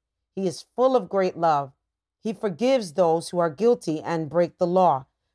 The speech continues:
but he also punishes those who are guilty. He punishes them, and he also punishes their children, their grandchildren, and even their great-grandchildren for those bad things. Now show your great love to these people.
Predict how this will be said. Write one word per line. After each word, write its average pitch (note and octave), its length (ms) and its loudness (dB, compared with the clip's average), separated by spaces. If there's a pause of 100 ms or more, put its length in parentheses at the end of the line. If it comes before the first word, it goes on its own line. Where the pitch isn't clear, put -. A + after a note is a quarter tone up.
but E3 140 -2
he F3+ 160 2
also G3+ 460 4
punishes F3 560 -4
those D3+ 300 -2
who D3+ 100 -4
are D3 100 -2
guilty. E3+ 480 -4 (460)
He G3 120 -2
punishes B3 600 0
them, F3 360 -2
and E3+ 160 -4
he F3+ 80 0
also F#3+ 400 2
punishes F3+ 540 -4
their D#3+ 160 -2
children, D#3 640 -4 (340)
their F3 160 4
grandchildren, E3+ 840 -2 (260)
and E3+ 160 2
even G3+ 260 2
their G3 140 6
great-grandchildren D#3+ 920 0
for D#3 200 -4
those E3 260 2
bad D#3 340 2
things. D#3+ 440 -2 (260)
Now F#3+ 240 6
show B3 300 4
your B3+ 220 4
great A3+ 280 2
love G3 240 4
to F#3 140 -2
these F3+ 300 -4
people. D#3+ 520 -6